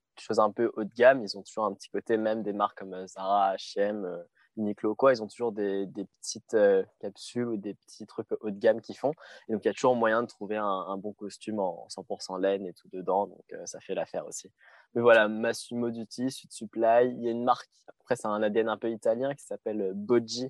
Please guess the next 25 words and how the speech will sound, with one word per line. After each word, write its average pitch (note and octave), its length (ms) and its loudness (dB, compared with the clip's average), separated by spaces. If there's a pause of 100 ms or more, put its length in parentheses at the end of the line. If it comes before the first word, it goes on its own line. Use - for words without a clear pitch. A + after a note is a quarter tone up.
Milano. A2+ 500 4 (640)
Donc, G#2 240 -14
euh, G#2 340 4
aussi, G#2 320 -4
qui - 140 -6
est - 20 0
un G2+ 80 0
peu E3 140 0
comme D3+ 160 2
si, - 180 -14
dans A2+ 140 4
la G#2+ 80 2
même A#2 180 -2
gamme A#2 240 2
de G#2+ 80 -4
prix A#2 240 -12
de, G2 320 -4
de G2 80 -10
Sud - 180 -16
Supply, A#2+ 440 4 (1120)
qui A#2 140 -4
peut C#3+ 80 8
être D3 100 8
intéressante. A2 640 -2
Mais A#2 140 0